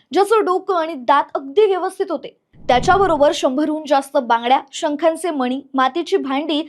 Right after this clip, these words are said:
आणि कार्नेलियन सारखे दगड सापडले, ज्याचा वापर मणी बनवण्यासाठी व्हायचा.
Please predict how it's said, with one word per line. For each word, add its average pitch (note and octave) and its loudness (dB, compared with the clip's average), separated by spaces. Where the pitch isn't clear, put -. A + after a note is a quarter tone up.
आणि F#4+ 0
कार्नेलियन F#4+ 0
सारखे D4+ -4
दगड F4+ -2
सापडले, A3+ -4
ज्याचा B3 0
वापर D4 2
मणी E4 0
बनवण्यासाठी C#4 0
व्हायचा. C#4 -4